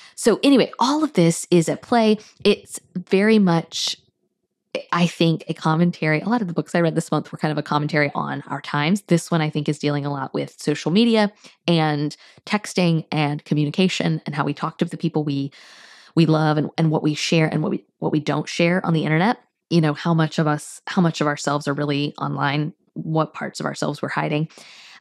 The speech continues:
And then it's also just a really compelling, a kind of funny story, crass in parts, about kind of social climbing and making your way in the world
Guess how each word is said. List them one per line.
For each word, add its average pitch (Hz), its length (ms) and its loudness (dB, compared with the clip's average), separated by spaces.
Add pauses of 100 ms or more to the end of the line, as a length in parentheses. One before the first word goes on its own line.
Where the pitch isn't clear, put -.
(140)
And 208 140 6
then 208 100 6
it's 202 160 0
also 180 220 0
just - 200 -2
a 247 60 2
really 170 240 4
compelling, 151 800 -2 (320)
a 175 80 -4
kind 277 220 2
of - 40 2
funny 147 640 -2
story, 147 760 -2
crass 185 480 -4
in 175 160 2
parts, - 600 -4
about 143 520 -2
kind 165 140 2
of 147 40 -2
social 151 320 -2
climbing 143 600 -4 (100)
and 147 560 -2 (760)
making 165 380 2
your 151 140 -2
way 139 480 -4 (440)
in 170 100 2
the 160 100 4
world 147 520 0